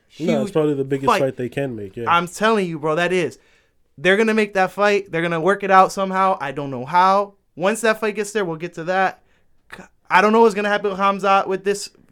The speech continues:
Speaker 1: cancellation. But let's stick into the one seventy division. We were talking about Usman, right? I saw a post on here that said,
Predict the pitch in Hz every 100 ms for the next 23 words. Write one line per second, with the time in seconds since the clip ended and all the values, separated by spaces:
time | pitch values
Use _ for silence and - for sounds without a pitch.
0 | _ - 196 196 196 196 202 202 202 _
1 | _ _ _ - - - 151 180 185 190
2 | 220 190 196 185 180 175 170 165 131 123
3 | 127 120 107 92 - _ _ _ _ 180
4 | 208 220 220 208 202 185 185 139 117 135
5 | 165 - _ _ _ _ _ - 139 220
6 | 226 - 208 202 185 180 175 170 156 -
7 | 151 139 135